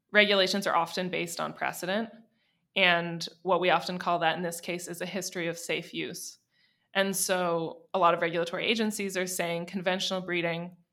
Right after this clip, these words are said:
has a long history of safe use, which it does. And arguably, transgenics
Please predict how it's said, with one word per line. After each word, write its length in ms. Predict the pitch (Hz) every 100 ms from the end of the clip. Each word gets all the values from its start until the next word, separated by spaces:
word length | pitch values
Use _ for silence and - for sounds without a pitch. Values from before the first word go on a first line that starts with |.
| _
has 200 | - 190
a 40 | 185
long 300 | 175 175 180
history 340 | 175 - 165
of 100 | 170
safe 320 | - - 165
use, 400 | - - - - _ _ -
which 160 | 226 247
it 100 | 254
does. 440 | 302 - - - _ _ _ _ _ _
And 680 | 196 196 185 180 180 185 180 - - _ _ _ -
arguably, 680 | 214 233 214 202 190 180 185
transgenics 960 | 185 202 190 - 220 190 190 - -